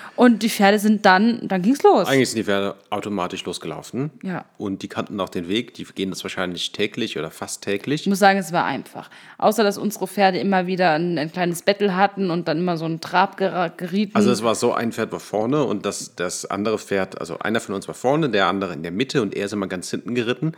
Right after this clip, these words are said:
Speaker 2: Und, ähm, das, das Pferd, das als zweites, also in der, in der Mitte gelaufen ist, wenn das, das ist dann ein bisschen schneller geworden, dass es schon fast so auf Augenhöhe mit dem ersten Pferd war.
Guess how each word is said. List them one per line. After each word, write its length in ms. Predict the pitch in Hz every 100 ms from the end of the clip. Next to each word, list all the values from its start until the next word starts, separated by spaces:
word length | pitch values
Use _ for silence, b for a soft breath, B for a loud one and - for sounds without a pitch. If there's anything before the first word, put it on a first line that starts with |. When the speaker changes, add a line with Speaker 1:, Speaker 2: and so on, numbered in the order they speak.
| b b b b -
Speaker 2:
Und, 440 | 107 107 110 101 -
ähm, 340 | 101 95 -
das, 320 | 98 95 - -
das 240 | - 95 -
Pferd, 200 | 107 107
das 120 | 101
als 380 | - - - -
zweites, 800 | - 107 110 135 110 107 - -
also 220 | - - -
in 180 | -
der, 120 | 80 85
in 60 |
der 80 | 87
Mitte 300 | 90 - 110
gelaufen 500 | - 82 82 92 98
ist, 280 | 120 160 b b b b b
wenn 140 | 95 85
das, 160 | 87 -
das 120 | 98
ist 100 | -
dann 80 | 95
ein 60 | 80
bisschen 200 | - -
schneller 300 | 135 139 135
geworden, 500 | 117 123 131 127 123
dass 140 | 101
es 80 | -
schon 160 | -
fast 340 | - 110 - -
so 220 | 110 98
auf 240 | 76 -
Augenhöhe 340 | - 123 117 107
mit 160 | 104
dem 80 | 98
ersten 340 | - 117 - 104
Pferd 300 | - 90 90
war. 220 | 90